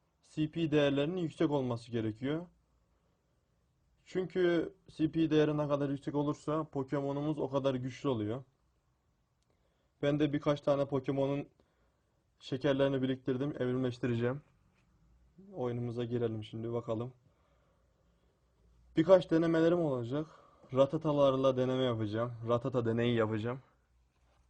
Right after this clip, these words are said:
C P'lerini yükseltmeye çalışacağım Stardust'larla.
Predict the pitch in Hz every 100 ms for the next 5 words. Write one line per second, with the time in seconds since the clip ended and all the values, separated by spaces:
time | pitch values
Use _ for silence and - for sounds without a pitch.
0 | _ _ - - - - _ _ _ _
1 | _ _ _ _ _ _ _ _ _ -
2 | - _ _ - 123 120 131 123 127 135
3 | 156 127 - 120 139 135 131 110 - -
4 | 110 107 - 113 104 107 - 113 107 131